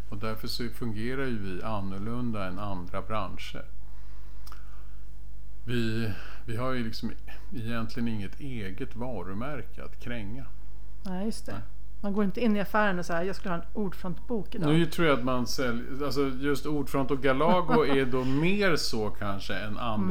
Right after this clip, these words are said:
Speaker 2: Mm.
Speaker 1: förlag, för vi är mer nischade.
Speaker 2: Mm.
Speaker 1: Det är svårt att gå in och säga: "Jag vill ha en Albert Bonnier-bok."
Speaker 2: Mm.
Speaker 1: Vad är det? Det finns ju massor. Alltså, eller Norstedts
Speaker 2: Men just
Speaker 1: böcker.
Speaker 2: Ordfront har ett starkt varumärke.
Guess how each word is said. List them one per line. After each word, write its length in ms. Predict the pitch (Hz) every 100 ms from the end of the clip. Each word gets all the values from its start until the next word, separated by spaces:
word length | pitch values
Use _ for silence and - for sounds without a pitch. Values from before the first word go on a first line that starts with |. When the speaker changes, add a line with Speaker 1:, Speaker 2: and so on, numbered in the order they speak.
| 101
Speaker 2:
Mm. 60 |
Speaker 1:
förlag, 560 | 254 113 123 160 104 -
för 100 | 113
vi 160 | 104 110
är 40 |
mer 300 | 107 104 101
nischade. 920 | 101 123 135 - - - 180 156 - - - - - -
Speaker 2:
Mm. 220 | 196 180
Speaker 1:
Det 60 | 123
är 40 |
svårt 480 | 113 - 135 160 160
att 60 | 147
gå 100 | 127
in 140 | 110
och 80 | 104
säga: 140 | 110 104
"Jag 140 | 110
vill 100 | 107
ha 60 | 110
en 100 | 107
Albert 320 | 104 104 104
Bonnier-bok." 840 | 101 120 110 101 95 95 143 - 190
Speaker 2:
Mm. 300 | 196 208 185 -
Speaker 1:
Vad 180 | 117 113
är 120 | 110
det? 320 | 101 135 123 104 104
Det 120 | 107
finns 180 | 117 110
ju 60 |
massor. 640 | 110 120 104 - - - - -
Alltså, 300 | 117 110 104
eller 180 | 104 101
Norstedts 720 | 107 123 104 - - 98 -
Speaker 2:
Men 80 | 202
just 240 | 196 202 -
Speaker 1:
böcker. 120 | 226
Speaker 2:
Ordfront 500 | 175 - 311 302 -
har 200 | 185 180
ett 80 | 170
starkt 300 | - 190 -
varumärke. 420 | 185 226 214